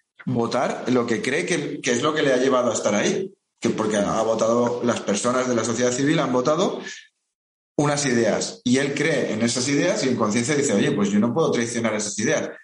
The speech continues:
No, no, no. Le dicen, "Tú tienes que tener, eh, ¿cómo es? El,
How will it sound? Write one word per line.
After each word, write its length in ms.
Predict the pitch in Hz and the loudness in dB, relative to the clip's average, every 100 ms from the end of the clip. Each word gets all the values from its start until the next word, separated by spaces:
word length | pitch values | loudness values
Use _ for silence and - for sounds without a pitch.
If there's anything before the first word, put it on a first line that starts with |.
| _ _ | _ _
No, 120 | 160 | 0
no, 120 | 180 185 | 2 2
no. 440 | 175 - - - _ | 0 -2 -8 -16 _
Le 140 | 123 127 | -2 0
dicen, 380 | 135 127 113 104 | 2 0 -2 -2
"Tú 100 | 151 | 0
tienes 240 | 202 202 | 2 2
que 120 | - | 0
tener, 340 | 160 147 185 226 - - - _ _ - | -2 0 0 -2 -6 -12 -20 _ _ 0
eh, 760 | 139 135 131 123 123 123 123 123 _ _ _ 139 123 | 2 4 4 4 2 0 -4 -16 _ _ _ -4 0
¿cómo 200 | 147 160 | 2 2
es? 260 | 202 - | 0 -2
El, 880 | 131 131 131 127 127 123 120 117 - | 0 4 6 6 4 4 2 0 -4